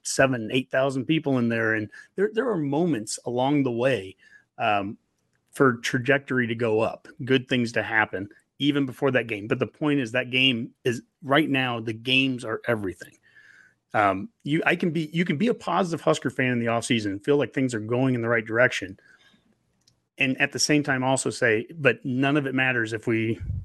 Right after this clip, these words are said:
come back from Ireland with an L." We just, th-, th-, that can't,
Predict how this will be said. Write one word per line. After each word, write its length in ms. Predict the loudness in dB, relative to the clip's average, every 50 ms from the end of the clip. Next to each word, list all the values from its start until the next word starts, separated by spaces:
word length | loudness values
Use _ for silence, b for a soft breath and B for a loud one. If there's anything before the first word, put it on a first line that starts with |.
| -10 -16 _ _
come 180 | -4 -2 0 2
back 180 | 2 2 0
from 120 | 0 -2 0
Ireland 360 | 0 2 0 0 -2 -2 -4
with 120 | -4 -2
an 100 | 0 0
L." 220 | 0 0 -2 -4 -8 _ _ _ -4
We 100 | -2 4
just, 280 | 4 4 4 2 0 _
th-, 180 | -2 -2 0 0
th-, 140 | -4 -4 -4 -4
that 260 | 0 0 0 0 -2
can't, 480 | -8 -16 -8 -2 0 2 2 0 -2